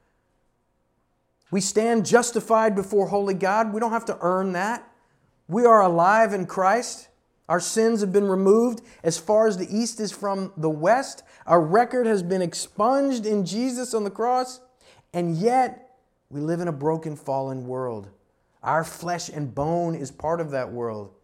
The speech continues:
We have cravings. We have desires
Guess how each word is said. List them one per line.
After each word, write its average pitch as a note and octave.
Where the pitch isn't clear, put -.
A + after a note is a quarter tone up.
We D3
have D#3
cravings. F3
We D3+
have D3+
desires E3